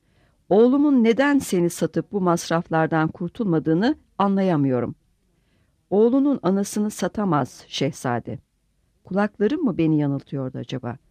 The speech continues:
Safiye'nin sesindeki yankılanma sanki bir değil, gerçekten de iki şehzadeden bahsedildiği izlenimini veriyordu.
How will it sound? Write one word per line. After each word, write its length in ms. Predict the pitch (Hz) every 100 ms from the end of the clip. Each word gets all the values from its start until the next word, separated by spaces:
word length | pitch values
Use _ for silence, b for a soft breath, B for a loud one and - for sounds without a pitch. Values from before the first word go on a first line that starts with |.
| _ _
Safiye'nin 460 | - 196 214 233 269
sesindeki 680 | 262 208 - 214 208 202 240
yankılanma 680 | 196 175 170 160 147 156
sanki 500 | 226 226 220 226 208
bir 240 | 190 214 196
değil, 280 | 220 160 - _ _ -
gerçekten 680 | 240 269 247 220 214 208
de 100 | 214
iki 240 | - - -
şehzadeden 920 | - 196 - 185 180 185 180 202 185
bahsedildiği 760 | 151 180 151 143 156 - 156
izlenimini 580 | 151 147 156 151 151 151
veriyordu. 580 | 127 120 123 117 - 107